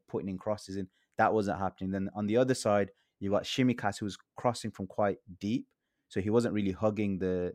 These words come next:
the touchline and almost near the corner flag. He was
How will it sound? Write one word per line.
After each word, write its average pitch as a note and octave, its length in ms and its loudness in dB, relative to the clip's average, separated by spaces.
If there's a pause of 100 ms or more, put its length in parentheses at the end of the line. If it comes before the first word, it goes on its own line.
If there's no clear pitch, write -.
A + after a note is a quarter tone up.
the F2+ 120 -6
touchline F#2 520 -6
and F2+ 140 -6 (280)
almost G2 380 -2 (140)
near G2 240 0
the F#2 80 -6
corner A2 380 0
flag. E2+ 320 -6
He F#2 120 -8
was F#2 200 -8